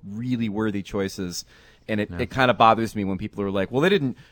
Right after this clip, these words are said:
Speaker 1: they didn't transcend the game." I'm like, "Well, you know what? A lot of people in the Hall of Fame didn't tran-, Bernie Federko didn't transcend the game. Okay, maybe in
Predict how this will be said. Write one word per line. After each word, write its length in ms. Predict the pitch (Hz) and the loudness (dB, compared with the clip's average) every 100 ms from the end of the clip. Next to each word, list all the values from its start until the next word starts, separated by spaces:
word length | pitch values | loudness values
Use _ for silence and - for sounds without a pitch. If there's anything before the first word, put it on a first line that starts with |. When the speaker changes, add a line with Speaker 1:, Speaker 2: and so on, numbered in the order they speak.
| - | 0
Speaker 1:
they 80 | 208 | 2
didn't 200 | 247 - | 2 0
transcend 920 | - 160 180 156 147 - 156 143 131 | 0 6 6 6 4 4 6 6 4
the 60 | 120 | 4
game." 420 | 127 123 107 95 | 6 6 4 0
I'm 140 | 117 | -2
like, 260 | 180 214 - | -2 -2 -2
"Well, 140 | 311 | -2
you 100 | 339 | 0
know 120 | 320 330 | 0 4
what? 180 | 311 - | 6 4
A 40 | 220 | 2
lot 280 | 226 247 | 4 4
of 80 | 240 | 4
people 220 | 220 190 | 0 -4
in 60 | 160 | 0
the 40 | 131 | 6
Hall 200 | 127 123 | 6 6
of 60 | |
Fame 180 | 123 107 | 4 2
didn't 200 | 101 98 | 0 -2
tran-, 220 | - 101 - - - | -4 -6 -6 -12 2
Bernie 200 | 233 262 | 4 6
Federko 400 | - 175 175 160 | 4 2 2 4
didn't 200 | 127 117 | 2 2
transcend 720 | - - 117 110 101 110 95 | -2 0 2 0 0 0 0
the 60 | 92 | 0
game. 400 | 95 90 60 87 - _ 127 | 0 -2 -2 -8 -10 _ -2
Okay, 360 | 110 110 107 | 2 4 4
maybe 200 | 120 156 | 2 2
in 120 | 123 | 0